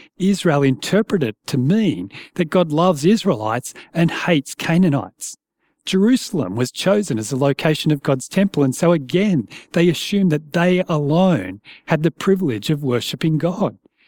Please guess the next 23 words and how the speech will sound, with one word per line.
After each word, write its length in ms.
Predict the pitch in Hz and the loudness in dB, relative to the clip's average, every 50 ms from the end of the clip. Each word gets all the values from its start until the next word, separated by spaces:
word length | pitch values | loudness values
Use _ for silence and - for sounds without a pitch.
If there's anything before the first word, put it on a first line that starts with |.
| _ _ - | _ _ -4
Everyone 400 | - 147 135 143 135 135 135 139 | -2 0 2 2 2 4 4 4
else 240 | 156 160 151 - - | 2 2 0 -2 -2
merely 240 | 160 165 170 170 156 | 0 2 2 2 0
set 220 | - - 175 170 | 0 0 0 0
up 160 | 170 160 - | 0 0 -2
idols, 400 | 151 165 202 214 196 131 101 131 | -4 -2 -2 -2 -2 -2 -2 -2
as 160 | 131 123 123 | -4 -6 -6
verse 360 | 117 - 143 139 147 - - - - | -6 -4 -2 -2 -2 -4 -6 -10 -8
five 320 | - 139 127 127 147 - | -6 -4 -4 -4 -6 -4
confirms. 960 | - - 170 160 - - 165 190 226 220 190 - - _ - - - - - _ _ _ _ _ _ _ _ _ _ _ _ _ _ _ - | -2 0 0 0 0 0 -2 0 0 0 -4 -6 -8 _ -16 -14 -14 -14 -16 _ _ _ _ _ _ _ _ _ _ _ _ _ _ _ -2
Israel 460 | - 202 214 202 - - 143 110 104 107 | 0 0 2 2 0 -2 -2 -2 -2 -4
were 120 | 123 135 | -6 -6
given 320 | 123 - 180 170 190 185 | -4 -2 0 2 2 4
the 120 | 170 170 160 | 4 2 2
law 320 | 143 156 180 196 190 180 | 2 0 2 2 4 4
and 100 | 165 151 | 4 2
the 60 | 143 | 2
priesthood. 580 | 139 - - - 165 190 - - - 151 - - _ _ - - _ _ | 0 -2 -2 -2 0 0 -2 -2 -4 -4 -4 -4 _ _ -20 -20 _ _
God 260 | - 196 185 190 160 | -2 0 0 0 -2
fought 400 | - - - - 185 202 202 190 | -6 -8 -4 0 2 2 4 4
on 140 | 185 175 156 | 4 4 4
their 140 | 156 160 156 | 4 4 4
behalf. 680 | 139 147 127 - 185 190 196 175 113 110 - - - | 2 0 -2 0 0 0 0 0 -2 -4 -8 -16 -20